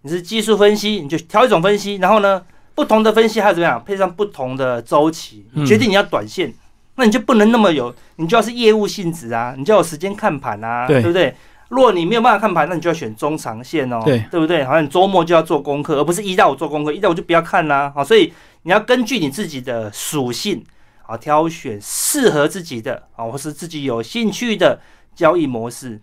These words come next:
Speaker 1: 好，所以我们才出了这本书。因为常常有问我说：“哎，阿克，到底我刚进股市要看哪一本书？”你知道我以前只能推荐他们什么书，你知道吗？第一次买股票就上手，<laughs>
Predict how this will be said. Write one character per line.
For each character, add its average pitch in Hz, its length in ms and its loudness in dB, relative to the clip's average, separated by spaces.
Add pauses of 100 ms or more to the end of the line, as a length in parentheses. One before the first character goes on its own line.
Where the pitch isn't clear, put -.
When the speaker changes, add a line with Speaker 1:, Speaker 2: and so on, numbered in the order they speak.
Speaker 1:
好， 135 140 -2
所 226 100 2
以 - 20 6
我 190 40 4
们 160 80 0
才 160 180 2
出 180 220 -4
了 143 260 2
这 151 200 -2
本 110 180 -10
书。 127 300 -12
因 131 80 -4
为 214 120 4
常 180 160 2
常 190 80 2
有 156 80 2
问 196 100 0
我 160 80 0
说 175 240 -2 (260)
：“哎， - 60 -10
阿 185 120 2
克， 208 160 0
到 220 160 0
底 120 340 -10
我 113 100 -10
刚 185 300 -2
进 185 180 0
股 156 200 -10
市 135 300 -12
要 160 200 2
看 151 240 -8
哪 107 100 -6
一 135 60 -4
本 107 160 -12
书？” 123 240 -12
你 117 40 -8
知 139 40 -4
道 170 80 6
我 202 160 6
以 196 60 4
前 180 120 2
只 165 120 0
能 147 100 2
推 185 100 2
荐 185 140 2
他 175 60 4
们 160 80 2
什 131 100 -6
么 117 80 -6
书， 135 140 -8
你 127 60 -6
知 120 60 -6
道 117 60 -2
吗？ 104 100 -8 (580)
第 233 160 0
一 233 60 6
次 226 260 2
买 170 220 4
股 127 220 -10
票 165 200 4
就 156 140 -2
上 147 240 0
手， 110 320 -8
<laughs> - 80 -16